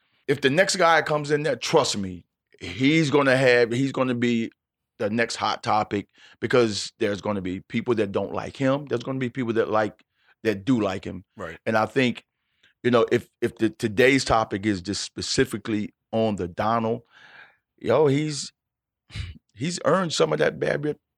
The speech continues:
Speaker 1: you know, that bad reputation.
Speaker 2: Right.
Speaker 1: Um,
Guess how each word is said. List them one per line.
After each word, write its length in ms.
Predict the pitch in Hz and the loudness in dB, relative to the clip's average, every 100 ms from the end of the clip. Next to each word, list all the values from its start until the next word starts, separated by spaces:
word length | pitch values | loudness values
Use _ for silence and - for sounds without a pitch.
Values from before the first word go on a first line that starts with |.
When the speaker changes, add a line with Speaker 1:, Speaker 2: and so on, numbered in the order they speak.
| _ - | _ -6
Speaker 1:
you 80 | |
know, 100 | 113 101 | -2 0
that 200 | 110 113 | -2 -2
bad 240 | 127 127 | -2 0
reputation. 720 | 127 135 120 131 127 - 85 - | -4 -4 -4 -2 -2 -6 -8 -10
Speaker 2:
Right. 200 | 101 92 _ _ _ | -10 -12 _ _ _
Speaker 1:
Um, 600 | - 98 92 90 90 90 | 0 4 4 2 -2 -10